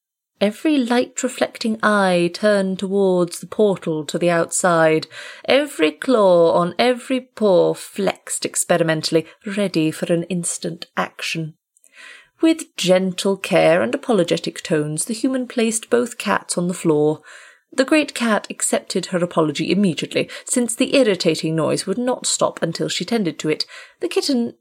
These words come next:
merely looked puzzled. He had not yet learned what the bell and the banging together would mean. "Oh, David, it's so good to see you. Do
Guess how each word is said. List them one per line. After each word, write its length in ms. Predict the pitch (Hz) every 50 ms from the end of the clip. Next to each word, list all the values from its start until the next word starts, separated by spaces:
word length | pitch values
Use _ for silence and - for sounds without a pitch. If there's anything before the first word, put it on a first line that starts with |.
| _
merely 300 | - 220 214 208 190 190
looked 240 | 185 190 185 - -
puzzled. 480 | - 190 165 147 156 156 156 156 - - _ _ _ _ _ _
He 120 | _ 302 294
had 100 | 285 277
not 160 | 269 - 240
yet 180 | 254 254 -
learned 420 | 247 247 262 262 240 190 165 156 156
what 160 | 165 170 -
the 60 | 170
bell 380 | 175 175 165 156 151 160 160 165
and 160 | - 175 170
the 40 | -
banging 400 | 175 170 165 156 156 156 156 151
together 460 | - 170 - 196 196 - 170 147 135
would 240 | - - 139 - 160
mean. 400 | 147 143 143 - - 165 170 - _ _ _ _ _ _ _ _ _ _ _ _ _ _ _ -
"Oh, 580 | 480 466 403 302 285 - - 269 269 262 - - - _ _ _ _ _ _ _ -
David, 640 | 320 311 294 254 226 202 196 - - - - - - - _ _ _ _ _
it's 160 | - 311 330
so 200 | - - 392 349
good 280 | - - - 175 170 -
to 120 | - - 185
see 340 | - - - - 254 240 247
you. 340 | 240 254 269 269 262 269 _ _ _ _ _ _
Do 200 | - 605 554 392